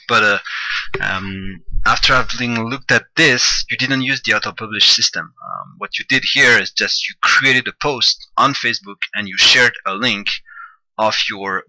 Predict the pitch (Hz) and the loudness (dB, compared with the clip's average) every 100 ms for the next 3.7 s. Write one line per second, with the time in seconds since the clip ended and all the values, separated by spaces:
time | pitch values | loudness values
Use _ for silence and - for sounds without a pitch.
0 | 104 107 - - - - - - 87 - | -2 0 0 -2 -6 -16 -4 -4 -2 -4
1 | - - - 92 87 85 87 - 78 - | -4 -4 -6 -10 -10 -6 -6 -6 -8 -10
2 | - - - _ _ - - _ - - | -16 -18 -20 _ _ -20 -20 _ -12 -2
3 | 120 135 143 123 143 156 180 | 0 4 2 4 4 4 2